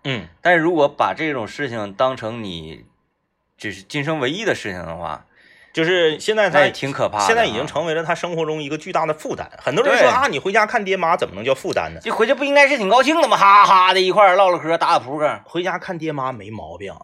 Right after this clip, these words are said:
Speaker 2: 嗯。
Speaker 1: 回家看爹妈和家人团聚也是这么多年以来啊，我们一直所提倡的。
Speaker 2: 嗯。
Speaker 1: 但是为什么变成了负担呢？
Speaker 2: 哎。
Speaker 1: 是因为有太多的攀比被放在了这里面。
Speaker 2: 哎。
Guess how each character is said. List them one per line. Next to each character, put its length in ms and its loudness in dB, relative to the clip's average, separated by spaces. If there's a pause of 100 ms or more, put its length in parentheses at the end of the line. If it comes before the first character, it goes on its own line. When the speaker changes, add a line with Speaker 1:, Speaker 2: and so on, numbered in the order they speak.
(140)
Speaker 2:
嗯。 80 -8
Speaker 1:
回 120 -4
家 220 -4
看 260 -6
爹 160 -4
妈 520 -4
和 280 -6
家 220 -2
人 180 -4
团 320 -10
聚 240 -12
也 220 -8
是 140 -10
这 180 0
么 140 -4
多 160 -8
年 260 -8
以 60 -18
来 380 -14
啊， 260 -4
我 220 -6
们 200 -12
一 80 -12
直 160 -8
所 180 -16
提 220 -20
倡 340 -2
的。 120 -18
Speaker 2:
嗯。 280 -2
Speaker 1:
但 140 4
是 120 -4
为 200 2
什 160 -6
么 80 -2
变 160 -2
成 120 -4
了 80 -2
负 220 -6
担 260 -2
呢？ 80 -14
Speaker 2:
哎。 40 -16
Speaker 1:
是 260 -4
因 60 -4
为 240 -4 (360)
有 220 -4
太 440 0
多 260 -2
的 320 0
攀 580 0
比 280 -10 (800)
被 120 4
放 160 2
在 100 0
了 80 -2
这 100 -4
里 80 -6
面。 100 -14
Speaker 2:
哎。 560 2